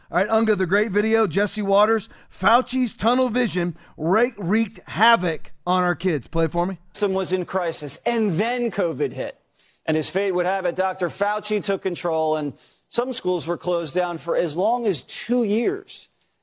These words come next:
Speaker 2: This destroyed a generation of children. Does Fauci have any regrets?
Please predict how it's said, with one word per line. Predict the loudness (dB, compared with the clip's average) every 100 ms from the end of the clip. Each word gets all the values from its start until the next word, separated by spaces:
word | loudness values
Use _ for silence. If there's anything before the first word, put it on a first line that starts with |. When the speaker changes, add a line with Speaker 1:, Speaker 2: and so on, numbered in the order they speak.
| _ _
Speaker 2:
This | -4 -2
destroyed | -4 -4 -2 0 0 -2
a | 0
generation | -2 0 -2 -2 -4 -6
of | -2
children. | 0 0 -2 -14 -10
Does | -10
Fauci | -2 -2 -2 -2 0
have | 0 -2
any | -4
regrets? | -4 -4 0 -2 -2 -18 -20